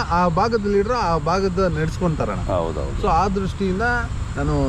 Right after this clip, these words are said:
Speaker 1: ಎಲ್ಲರಿಗೂ ಮನವಿ ಮಾಡ್ಕೊಂತಿದ್ದೀನಿ. ಈ ಒಂದು ಕಾರ್ಯಕ್ರಮಗಳಿಗೆ ಎಲ್ಲರೂ ನನಗೆ ಈ ಸಪೋರ್ಟ್ ಮಾಡಿದ್ದಾರೆ.
Speaker 2: ಹೌದೌದು.
Speaker 1: ಯಾವುದೇ ಒಂದು ವಿಚಾರದಲ್ಲಿ ನಮ್ಮ ಘಾಟಿ ಸುಬ್ರಹ್ಮಣ್ಯ ಅಂತೂ ತುಂಬಾನೇ ನನಗೆ
Speaker 2: ಹೌದು,
Speaker 1: ಸಪೋರ್ಟ್
Speaker 2: ಜನ
Speaker 1: ಮಾಡಿದ್ರು.
Speaker 2: ಸಪೋರ್ಟ್ ಇತ್ತು, ಹೌದು.
Speaker 1: ಎಲ್ಲ ಇಡೀ ರಾಜ್ಯದ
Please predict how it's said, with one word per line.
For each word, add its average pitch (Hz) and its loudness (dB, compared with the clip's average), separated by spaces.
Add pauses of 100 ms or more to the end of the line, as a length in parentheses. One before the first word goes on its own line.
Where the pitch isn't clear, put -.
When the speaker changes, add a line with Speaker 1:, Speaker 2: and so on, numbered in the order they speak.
(440)
Speaker 1:
ಎಲ್ಲರಿಗೂ 220 4
ಮನವಿ 185 0
ಮಾಡ್ಕೊಂತಿದ್ದೀನಿ. 160 -2
ಈ 226 2
ಒಂದು 185 2 (140)
ಕಾರ್ಯಕ್ರಮಗಳಿಗೆ 170 0
ಎಲ್ಲರೂ 208 2
ನನಗೆ 139 0 (240)
ಈ 98 -4 (360)
ಸಪೋರ್ಟ್ 214 2
ಮಾಡಿದ್ದಾರೆ. 151 0
Speaker 2:
ಹೌದೌದು. 85 0
Speaker 1:
ಯಾವುದೇ 175 2
ಒಂದು 208 2
ವಿಚಾರದಲ್ಲಿ 175 0
ನಮ್ಮ 131 -2
ಘಾಟಿ 156 0
ಸುಬ್ರಹ್ಮಣ್ಯ 160 0
ಅಂತೂ 160 0
ತುಂಬಾನೇ 180 2
ನನಗೆ 156 2 (260)
Speaker 2:
ಹೌದು, 123 2
Speaker 1:
ಸಪೋರ್ಟ್ 98 2
Speaker 2:
ಜನ 113 2
Speaker 1:
ಮಾಡಿದ್ರು. 139 2
Speaker 2:
ಸಪೋರ್ಟ್ 127 2
ಇತ್ತು, 95 -2
ಹೌದು. 85 -2
Speaker 1:
ಎಲ್ಲ - 0
ಇಡೀ 170 2
ರಾಜ್ಯದ 160 0